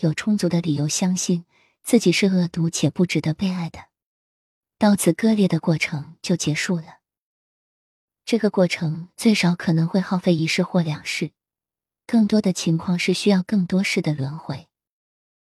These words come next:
但最重要的意义在于星子会发现他们自己有着同蓝星上第三密度意识同样的二元意识状态，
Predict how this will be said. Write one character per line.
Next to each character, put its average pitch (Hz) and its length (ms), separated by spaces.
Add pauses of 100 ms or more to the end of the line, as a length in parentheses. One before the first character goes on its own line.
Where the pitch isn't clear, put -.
(460)
但 214 200
最 214 160
重 214 200
要 185 140
的 180 100
意 190 200
义 185 40
在 185 200
于 165 160
星 196 260
子 175 140
会 170 180
发 196 220
现 170 200
他 185 160
们 180 140
自 190 180
己 180 160
有 165 140
着 165 140
同 170 260
蓝 165 180
星 202 240
上 180 240
第 196 160
三 202 220
密 202 160
度 190 160
意 190 140
识 - 180
同 160 280
样 202 140
的 185 140
二 196 160
元 156 240
意 185 60
识 175 160
状 175 260
态， - 300